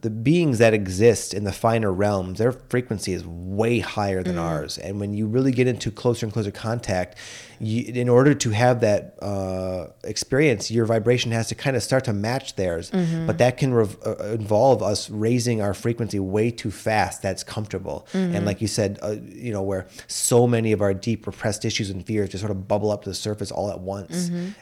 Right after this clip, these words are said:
Speaker 1: And it, it's, it's, it can be overwhelming and, and un-, unnecessary. It's like trying to,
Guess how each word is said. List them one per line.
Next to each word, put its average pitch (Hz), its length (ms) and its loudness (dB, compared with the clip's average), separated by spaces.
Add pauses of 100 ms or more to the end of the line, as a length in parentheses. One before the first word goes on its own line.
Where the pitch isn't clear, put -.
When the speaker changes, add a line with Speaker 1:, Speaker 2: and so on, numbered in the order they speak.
Speaker 1:
And 92 180 -4
it, 92 160 -6
it's, 95 220 -8
it's, 95 240 -10
it - 160 -8
can 101 100 -4
be 92 100 -6
overwhelming 95 800 -4
and, 87 240 -12
and 120 260 -10
un-, 135 220 -6
unnecessary. 107 760 -4
It's - 200 -8
like 107 180 -2
trying 117 380 -4 (140)
to, 98 320 0